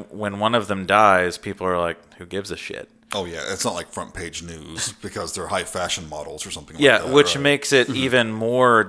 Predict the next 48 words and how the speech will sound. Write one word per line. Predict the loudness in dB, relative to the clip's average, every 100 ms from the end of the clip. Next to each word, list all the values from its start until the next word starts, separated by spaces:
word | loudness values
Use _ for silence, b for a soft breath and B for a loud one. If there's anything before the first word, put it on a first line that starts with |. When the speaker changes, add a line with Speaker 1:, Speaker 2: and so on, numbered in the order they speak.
| 2
Speaker 1:
deadly, | 4 4 4 2 2 0
I | 0
guess, | 2 2 0
in | -4
a | -4
sense | -2 -2 -2 -4
of | -4
if | -4 -4
you're | -2 2
running | 2 2 0
in | -2
this | -4 -6
crowd, | -2 2 6 6 4
like, | -2 -6
you | -6 -6
could | -8 -8
die. | -8 -8 -18 _ -10
Speaker 3:
Right, | -8 -6
and |
there's | -8 -4
no | -2
real, | -2 -2 -2
like, | -4 -6
protection | -10 -8 -6 -6 -8
or | -8
concern | -8 -6 -4 -4
there | -6 -6
for | -8 -8
you | -6
at, | -8 -8
like, | -14 -14
the | -6
powers | -4 -4 -8
that | -14 -12
be. | -10 -10 -10 -2
Speaker 1:
And | 4
I | 4
think, | 2 -4 -4 -6
to | -6
me, | -4 -2 0 0 0
one | -2 0
of | 2
the |
things | 2 0 0
that | 2
I | 2
thought | 4 4 6
of, | 6 4 -2